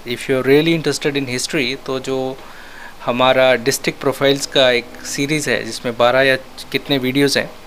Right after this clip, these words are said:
तो एक बार district को detail में पढ़ लेंगे तो भी अच्छा रहेगा। but बहरहाल अगर time कम है तो आप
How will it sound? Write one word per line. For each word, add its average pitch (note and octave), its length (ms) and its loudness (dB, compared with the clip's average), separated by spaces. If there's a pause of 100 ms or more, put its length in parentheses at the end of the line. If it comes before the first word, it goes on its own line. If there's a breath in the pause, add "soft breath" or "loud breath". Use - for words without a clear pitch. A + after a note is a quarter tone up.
(260)
तो F#3+ 120 2
एक F3 160 0
बार F#3 100 4
district D#3+ 340 0
को F#3+ 60 2
detail D#3+ 340 4
में E3+ 140 2
पढ़ D#3+ 160 2
लेंगे D#3+ 200 0
तो E3+ 180 0
भी D3 100 2
अच्छा A#2 220 2
रहेगा। G#2 260 2
but D3+ 160 2 (460 loud breath)
बहरहाल D#3 460 4
अगर C#3+ 500 -2 (280)
time D#3 240 4
कम D#3+ 240 2
है D#3 140 0
तो D#3+ 160 -2
आप C3+ 180 4